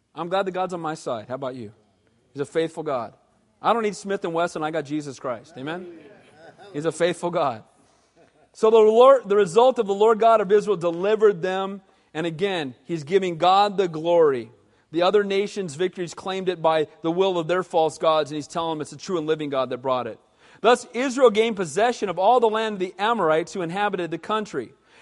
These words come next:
They di-, verse twenty-two, "They took possession of all the territory of the Amorites from Arnon to Jabbok and from the wilderness to Jordan."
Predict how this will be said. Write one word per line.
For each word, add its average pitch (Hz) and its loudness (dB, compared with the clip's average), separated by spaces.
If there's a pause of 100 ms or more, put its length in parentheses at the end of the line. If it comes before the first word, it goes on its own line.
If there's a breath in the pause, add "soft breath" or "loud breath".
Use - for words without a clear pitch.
They 185 0
di-, 208 -2
verse 185 -2
twenty-two, 190 -6
"They 165 -4
took 247 -4
possession 247 0
of 208 -4
all 262 6
the 277 0
territory 226 2
of 196 -2
the 196 -6
Amorites 202 -2
from 180 -6
Arnon 220 2
to 180 -8
Jabbok 160 0 (260 soft breath)
and 160 -4
from 202 -8
the 185 -2
wilderness 190 2
to 175 -10
Jordan." 160 -2